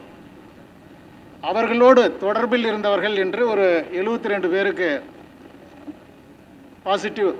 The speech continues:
ரிசல்ட் வந்திருக்கிறது. ஆனால் இந்த எழுபத்தி ஏழு கேஸ் எல்லாமே கண்டெய்ன்மெண்ட் ஏரியா, குவாரண்டைன் ஏரியாக்குள்ளாரையே வந்திருக்கு. So, அதனால நமக்கு ஸ்ப்ரெட் வந்து வெளியே வரல. So, இந்த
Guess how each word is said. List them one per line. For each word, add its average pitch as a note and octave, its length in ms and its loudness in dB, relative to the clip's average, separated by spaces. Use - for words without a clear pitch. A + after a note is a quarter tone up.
ரிசல்ட் F3 280 -4
வந்திருக்கிறது. D#3+ 680 -4
ஆனால் A3 260 0
இந்த G3+ 180 -2
எழுபத்தி A#3+ 440 2
ஏழு A3 240 2
கேஸ் A#3 360 -4
எல்லாமே G3+ 520 -2
கண்டெய்ன்மெண்ட் A#3+ 640 0
ஏரியா, G3+ 420 2
குவாரண்டைன் G#3+ 680 -2
ஏரியாக்குள்ளாரையே G3+ 920 0
வந்திருக்கு. E3 480 -4
So, F3+ 160 -10
அதனால G3+ 340 0
நமக்கு D#3+ 500 -4
ஸ்ப்ரெட் G#3+ 400 0
வந்து G#3+ 360 2
வெளியே G3 280 0
வரல. E3+ 400 0
So, F#3+ 160 -4
இந்த G3 520 4